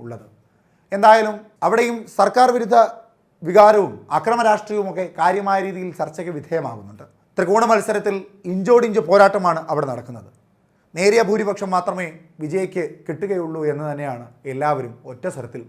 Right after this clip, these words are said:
പറയുന്നത്. കോൺഗ്രസിൽ നിന്ന് ബി ജെ പിയിലേക്ക് കരുണാകരൻ്റെ മകൾ പത്മജ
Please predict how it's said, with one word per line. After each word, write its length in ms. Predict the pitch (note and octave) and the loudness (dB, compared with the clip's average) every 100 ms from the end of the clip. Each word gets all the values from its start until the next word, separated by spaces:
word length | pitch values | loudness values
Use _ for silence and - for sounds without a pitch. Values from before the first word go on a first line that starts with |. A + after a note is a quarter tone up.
| - | -18
പറയുന്നത്. 360 | A2+ G2 G2+ _ _ _ F#3+ | -18 -20 -20 _ _ _ 6
കോൺഗ്രസിൽ 420 | G#3+ A3 B3 A#3+ | 6 6 0 -4
നിന്ന് 180 | A3 G#3+ G3 D#3+ | 0 0 0 -4
ബി 100 | F#3+ G3+ | -4 -2
ജെ 80 | A3+ | -4
പിയിലേക്ക് 380 | A#3 A3 G#3 G3 F3+ - | -2 -4 0 -2 -4 -2
കരുണാകരൻ്റെ 580 | F3 G3 A#3 B3 A#3 A3+ G3+ | 2 4 4 2 0 0 2
മകൾ 180 | F#3+ G3 F3+ - - | 4 4 0 -6 -6
പത്മജ 280 | E3+ A3+ | -4 0